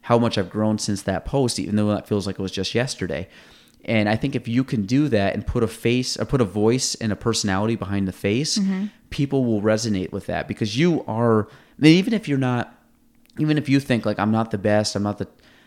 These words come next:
Speaker 1: I don't look the right way, I don't sound the right thing, I don't say the right thing." Don't, again, I take this from a Gary, uh, thing,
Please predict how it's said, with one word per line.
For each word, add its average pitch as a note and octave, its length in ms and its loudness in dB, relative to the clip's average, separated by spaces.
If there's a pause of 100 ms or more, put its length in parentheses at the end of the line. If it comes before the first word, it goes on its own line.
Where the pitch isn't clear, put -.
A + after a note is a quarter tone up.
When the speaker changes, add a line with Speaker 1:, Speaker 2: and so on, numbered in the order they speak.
(420)
Speaker 1:
I A2+ 120 0
don't G#2+ 200 0
look B2+ 240 -2
the C3 80 0
right A#2 420 2
way, A2+ 360 4
I G#2+ 40 4
don't G#2+ 200 0
sound A#2 320 2
the A2 60 2
right G#2+ 220 0
thing, A2+ 240 -2
I G#2+ 40 -2
don't G#2 120 -6
say A2+ 180 0
the A2 100 0
right G#2+ 200 0
thing." G#2+ 240 -2 (1300)
Don't, D#3 360 0 (600)
again, G#2+ 300 -2
I G2+ 40 0
take A2+ 200 -6
this A2+ 160 -4
from G#2 220 -4
a G2 40 -4
Gary, G#2 500 0
uh, F#2+ 240 -6
thing, G2 400 -6